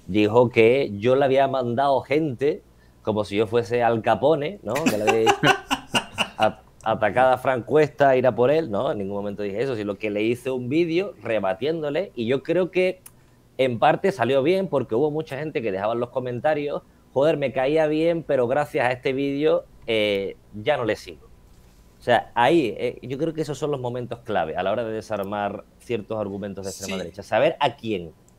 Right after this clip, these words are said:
Speaker 2: Sí, además,
Speaker 1: y cuándo.
Speaker 2: en, en el caso de Fran Cuesta, además, es un ejemplo paradigmático, eh, y que me parece muy interesante, porque yo creo que entra dentro de ese, de ese tipo de perfiles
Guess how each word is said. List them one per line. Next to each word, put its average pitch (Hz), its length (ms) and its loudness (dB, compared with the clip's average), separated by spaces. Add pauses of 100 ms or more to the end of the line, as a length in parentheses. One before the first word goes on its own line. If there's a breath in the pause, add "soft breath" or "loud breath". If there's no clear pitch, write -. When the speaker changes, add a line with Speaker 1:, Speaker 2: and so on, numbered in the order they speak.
(160)
Speaker 2:
Sí, - 240 -10
además, 190 400 2
Speaker 1:
y 127 40 0
cuándo. 92 380 2
Speaker 2:
en, 196 340 -4
en 170 100 -4
el 156 120 -6
caso 180 240 -6
de 262 100 -4
Fran 208 260 -8
Cuesta, 208 340 -8
además, 190 400 -8
es 147 120 -14
un 196 100 -10
ejemplo 180 320 -10
paradigmático, 156 920 -12 (640 soft breath)
eh, 135 800 -4
y 135 60 -10
que 139 200 -2
me 131 100 -4
parece 127 300 -14
muy 151 180 -10
interesante, 151 720 -14 (220 soft breath)
porque 165 180 -10
yo 190 120 -4
creo 277 120 -4
que 269 80 -8
entra 220 220 -8
dentro 214 320 -10
de 190 120 -10
ese, 196 360 -12
de 147 160 -14
ese 170 180 -14
tipo 160 280 -18
de 160 100 -14
perfiles 170 960 -14